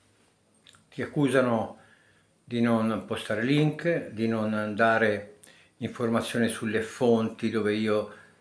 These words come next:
eh, trovo queste informazioni. Beh, a queste persone dico che dovrebbero fare come, come faccio io. Passano delle notti insonni,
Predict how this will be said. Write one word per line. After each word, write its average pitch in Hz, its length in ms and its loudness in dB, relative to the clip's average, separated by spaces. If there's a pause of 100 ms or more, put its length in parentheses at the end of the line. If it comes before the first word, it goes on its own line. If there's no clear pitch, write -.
(240)
eh, 101 460 -6 (760)
trovo 123 320 2
queste 113 240 -4
informazioni. 127 1040 -2 (200)
Beh, - 300 -8 (540)
a - 60 -14
queste - 300 -4
persone 185 540 2
dico 139 520 0 (800)
che 123 680 4
dovrebbero 139 500 2
fare 170 400 2
come, 135 580 -2
come 131 200 -4
faccio 147 300 -4
io. 131 340 0 (3000)
Passano 117 380 -2
delle 104 180 0
notti 104 260 -4
insonni, 202 580 -4